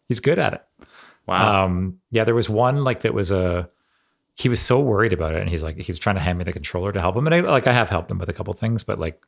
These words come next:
Speaker 1: generally he's, he's had to do it all on his own. Um, the, there was two crabs where the, the mechanic is, is that the crab, the eye will open and he'll shoot something at you.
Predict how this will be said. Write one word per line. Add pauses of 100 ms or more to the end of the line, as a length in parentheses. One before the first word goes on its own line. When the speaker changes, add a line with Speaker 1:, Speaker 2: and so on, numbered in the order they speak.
(500)
Speaker 1:
generally
he's, (220)
he's
had
to
do
it
all
on
his
own. (500)
Um,
the, (720)
there
was
two
crabs
where
the,
the
mechanic
is,
is
that
the
crab, (360)
the
eye
will
open (400)
and
he'll
shoot
something
at
you.